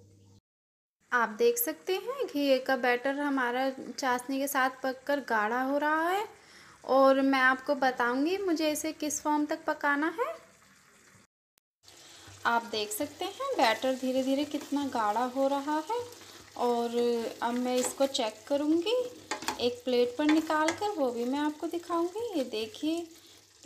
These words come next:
हमारा batter कितना गाढ़ा हो गया है पकते हुए। और अब मैं इसे check करती हूँ। Check करने के लिए मैंने एक plate ले ली है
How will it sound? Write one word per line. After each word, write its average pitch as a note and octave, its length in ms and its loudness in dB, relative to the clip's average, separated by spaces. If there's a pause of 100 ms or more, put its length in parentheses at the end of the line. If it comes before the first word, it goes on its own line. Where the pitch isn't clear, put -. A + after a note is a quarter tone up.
(160)
हमारा C4 440 0
batter C4+ 320 0
कितना D4 380 0
गाढ़ा A#3+ 280 0
हो C4+ 180 2
गया C#4 240 -2
है F4+ 160 -4
पकते D#4+ 420 -4
हुए। G#4+ 260 -2 (460)
और C4 240 2
अब C4 200 -2
मैं C4 160 -2
इसे C4+ 180 -2
check A#3 400 -6
करती C#4+ 340 -4
हूँ। A4 180 -4 (1500)
Check A#3+ 320 0
करने D4+ 280 4
के F#4 80 -4
लिए A#4 240 2
मैंने B3+ 280 2
एक B3+ 160 -4
plate A#3+ 340 0
ले A#3+ 180 4
ली C4 240 -2
है A#4 160 4